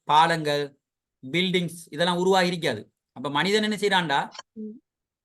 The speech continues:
Speaker 1: சூழலை, சூழலோடு தொடர்பினை ஏற்படுத்துறான். சூழலோடு தொடர்பினை ஏற்படுத்தி தான் மனிதன் என்ன செய்யறான்டா? இந்த இதை உருவாக்குறான். எதை உருவாக்குறான்?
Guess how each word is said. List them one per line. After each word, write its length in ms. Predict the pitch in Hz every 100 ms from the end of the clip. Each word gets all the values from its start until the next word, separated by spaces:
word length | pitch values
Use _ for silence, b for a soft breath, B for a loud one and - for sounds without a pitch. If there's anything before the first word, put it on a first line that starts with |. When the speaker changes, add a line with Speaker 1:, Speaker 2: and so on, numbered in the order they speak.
| _
Speaker 1:
சூழலை, 720 | - 190 226 233 240 262 269 B B B - _ _ _ -
சூழலோடு 480 | 190 226 233 233 240
தொடர்பினை 400 | 220 208 214 220
ஏற்படுத்துறான். 580 | 214 190 202 156 127 110 _ _ _ _ _ _ _
சூழலோடு 640 | _ - 190 226 233 233 226
தொடர்பினை 420 | 196 208 214 208
ஏற்படுத்தி 480 | 202 185 202 190 196
தான் 220 | 214 202
மனிதன் 260 | 180 190
என்ன 140 | 190 185
செய்யறான்டா? 680 | 180 170 170 170 208 185 - _ _ _ _ _ _ _ _ _ _
இந்த 200 | 127 131 123 117 110 - _ _ _ _ _ _ _ _ _ _ _ _
இதை 200 | 135 143
உருவாக்குறான். 460 | 165 185 170 143 139
எதை 140 | 160
உருவாக்குறான்? 500 | 165 165 156 160 156